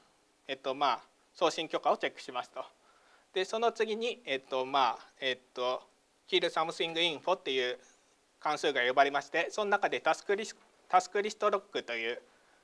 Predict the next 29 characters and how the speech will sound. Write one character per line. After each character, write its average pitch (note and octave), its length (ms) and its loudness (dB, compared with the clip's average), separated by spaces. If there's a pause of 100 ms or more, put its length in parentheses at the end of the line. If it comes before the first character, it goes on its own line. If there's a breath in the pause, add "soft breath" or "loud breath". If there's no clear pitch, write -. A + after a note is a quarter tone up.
(140 soft breath)
そ G3 60 -8
れ F#3+ 80 -4
を、 F#3+ 260 -4
え D#3 100 -4
っ - 20 -4
と、 D3+ 180 0
ま E3 140 4
あ、 C3+ 60 2
タ E3 120 4
ス E3 80 -12
ク A3 80 -4
リ G#3 80 -2
ス - 120 -18
ト E3 120 6
っ D#3 100 0
て D#3+ 100 -6
い C#3+ 80 0
う C3 40 -2
の B2+ 80 -2
は A#2+ 260 2
プ - 60 -4
ロ G#3+ 140 8
セ G#3+ 120 0
ス E3+ 120 -4
の B2 260 0
一 D#3 220 -2
覧 E3 180 4
で D#3+ 80 2
す。 A#2+ 260 -2